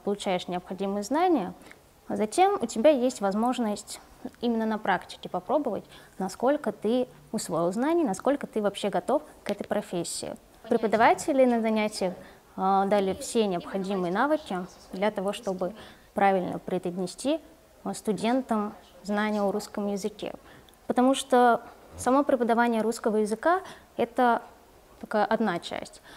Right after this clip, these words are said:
И вторая часть — преподавание русского языка как иностранного, то есть для иностранных студентов. Здесь есть свои методические моменты,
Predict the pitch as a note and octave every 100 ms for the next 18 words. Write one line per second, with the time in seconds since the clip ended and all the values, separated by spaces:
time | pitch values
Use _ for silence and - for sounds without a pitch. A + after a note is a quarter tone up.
0 | - - - G#3 - A3 D4+ G4 - F3+
1 | - - - - - - G3+ G3+ A#3 C4
2 | G3 A3 - G#3+ G3+ F#3+ G3 G3+ G#3 G3+
3 | G3 - G3+ G3 - G3+ F3 E3 D#3 -
4 | - - - - - F3 - - - E3+
5 | F#3+ G3 F#3+ F#3 - G3 G3+ - A3+ F#3
6 | E3 F3+ G3 G3 A#3 - A3 G#3+ G#3+ A3
7 | G#3+ F#3+ - - - G#3 G#3 F#3 - -
8 | G3 G3 G3+ A3+ D#4 D#4+ C#4+